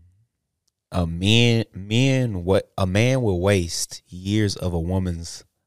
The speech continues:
life trying to find the girl of his dreams."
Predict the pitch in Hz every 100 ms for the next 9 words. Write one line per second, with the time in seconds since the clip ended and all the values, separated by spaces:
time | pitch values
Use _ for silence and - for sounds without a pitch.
0 | _ - 87 92 78 90 - _ _ _
1 | _ _ _ - - 92 92 87 85 90
2 | - 87 87 82 80 85 87 82 82 87
3 | 80 80 90 78 -